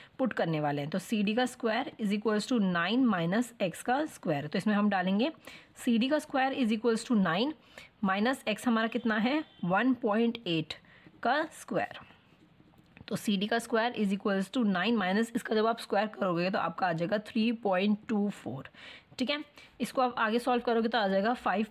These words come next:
पॉइंट सेवन सिक्स। ये जो सीडी का स्क्वायर आपको गिवन है, अगर मैं स्क्वायर को हटाऊँ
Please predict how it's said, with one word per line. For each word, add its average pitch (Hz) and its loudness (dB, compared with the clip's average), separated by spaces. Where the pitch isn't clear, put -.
पॉइंट 208 2
सेवन 180 0
सिक्स। - -10
ये 185 0
जो 208 0
सीडी 226 2
का 277 0
स्क्वायर 226 -2
आपको 240 0
गिवन 208 0
है, 214 2
अगर 208 0
मैं 220 2
स्क्वायर 202 0
को 202 -2
हटाऊँ 185 0